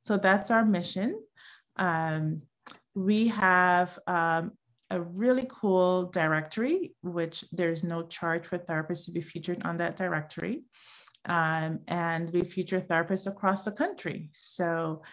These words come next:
if you are a therapist, we really invite you to join our network.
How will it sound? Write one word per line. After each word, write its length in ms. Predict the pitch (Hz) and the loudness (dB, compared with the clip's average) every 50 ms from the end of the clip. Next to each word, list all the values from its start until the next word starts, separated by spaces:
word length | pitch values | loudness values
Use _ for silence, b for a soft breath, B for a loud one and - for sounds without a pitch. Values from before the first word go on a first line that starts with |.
| B B B B B - | B B B B B -6
if 180 | - 190 196 | -4 -2 0
you 140 | 185 185 175 | 0 0 2
are 300 | - - 185 202 220 240 | 4 6 6 8 8 6
a 40 | 262 | 6
therapist, 680 | 262 - 233 220 220 226 226 233 254 254 262 254 - - | 4 4 4 6 6 6 4 0 -2 -2 -2 -2 -2 -2
we 80 | 185 180 | -2 -2
really 360 | 170 170 175 185 190 202 202 | 2 4 4 6 6 6 6
invite 340 | 202 196 196 190 180 165 156 | 4 4 4 4 2 2 2
you 120 | 180 185 | 0 -2
to 180 | 185 - - 175 | -2 -4 -6 -8
join 520 | 156 - - 170 165 175 180 196 220 214 - | -6 -6 -4 -2 0 2 2 2 2 2 0
our 100 | 165 165 | 0 -2
network. 580 | 156 156 165 - - - 185 202 233 247 - | 0 -2 -2 -4 -4 -2 0 0 0 -2 -4